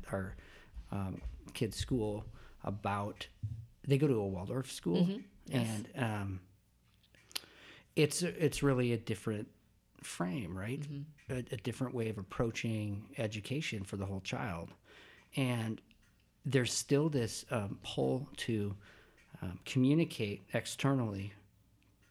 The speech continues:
Speaker 1: to appease the achievement culture.
Speaker 2: Yes.
Speaker 1: And, and to, um, validate where we sit within relationship to that. And
Speaker 2: Yeah.
Speaker 1: it's sort of a recruitment tool. These kids do go to good schools. Like, the,
Speaker 2: Yeah.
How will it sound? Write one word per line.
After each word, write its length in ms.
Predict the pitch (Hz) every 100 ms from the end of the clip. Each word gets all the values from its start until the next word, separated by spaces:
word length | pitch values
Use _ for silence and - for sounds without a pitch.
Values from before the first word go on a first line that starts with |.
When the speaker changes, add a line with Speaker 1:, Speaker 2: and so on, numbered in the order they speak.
| _ _ _ -
Speaker 1:
to 280 | - 127 120
appease 800 | - - - 165 160 120 - - _ - _ _ _ -
the 240 | 127 117
achievement 460 | 123 - 156 147 123
culture. 520 | - 147 - - - 180
Speaker 2:
Yes. 460 | 160 139 - - - _ - - - -
Speaker 1:
And, 320 | 135 127 127 -
and 240 | 131 123
to, 440 | - 139 131 123 -
um, 380 | 135 117 107 101 - -
validate 760 | 127 135 135 147 131 113 110 - - - -
where 180 | 127 123
we 140 | 123 113
sit 340 | - 127 127
within 280 | 117 127 113
relationship 720 | 107 - 120 - - 131 -
to 120 | 117
that. 260 | 107 104 - -
And 200 | 120 -
Speaker 2:
Yeah. 80 | - - - - -
Speaker 1:
it's 160 | 151
sort 160 | - 147
of 80 | 135
a 60 |
recruitment 600 | 131 127 - 202 196 127 104
tool. 420 | 117 110 117 123 - - - - - - - - - - -
These 340 | 131 151 156
kids 340 | - 139 123 -
do 260 | - 175 170
go 200 | 131 117
to 80 |
good 220 | 107 113 -
schools. 440 | - 104 98 -
Like, 280 | 113 - -
the, 160 | - -
Speaker 2:
Yeah. 220 | 185 156